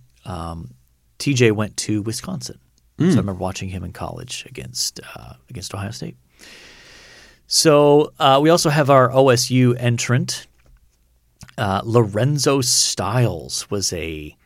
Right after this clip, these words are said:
Speaker 1: that's a good last name.
Speaker 2: That is a good last name.
Speaker 1: Was a linebacker from ninety-two to ninety-four,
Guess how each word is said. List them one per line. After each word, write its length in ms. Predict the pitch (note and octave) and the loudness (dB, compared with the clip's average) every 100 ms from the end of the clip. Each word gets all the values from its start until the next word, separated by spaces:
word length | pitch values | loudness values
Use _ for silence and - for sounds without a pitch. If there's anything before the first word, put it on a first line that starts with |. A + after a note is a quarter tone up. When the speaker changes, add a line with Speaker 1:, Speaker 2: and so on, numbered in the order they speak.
| _ _ _ | _ _ _
Speaker 1:
that's 120 | - | -20
a 40 | |
good 200 | - - | -18 -16
last 260 | - D#2 - | -12 -12 -12
name. 140 | D#2+ | -8
Speaker 2:
That 140 | D2+ A2 | -2 2
is 120 | A#2+ | 2
a 40 | |
good 140 | G2+ F2+ | 0 -4
last 300 | F2+ E2+ - | -4 -8 -8
name. 120 | F#2 | -2
Speaker 1:
Was 200 | B2+ A#2+ | 2 2
a 120 | A#2 G#2+ | 2 0
linebacker 760 | G#2 G#2+ C3+ B2 G#2 F#2+ A#2 | 0 0 0 -2 -2 -2 -6
from 200 | - G#2 | -4 -6
ninety-two 460 | G#2 A2 A2+ G2 B2 | -2 -2 -4 -4 -2
to 80 | A2 | -2
ninety-four, 680 | G#2+ A2 - F#2+ F#2+ F#2+ | -4 -6 -8 -8 -6 -6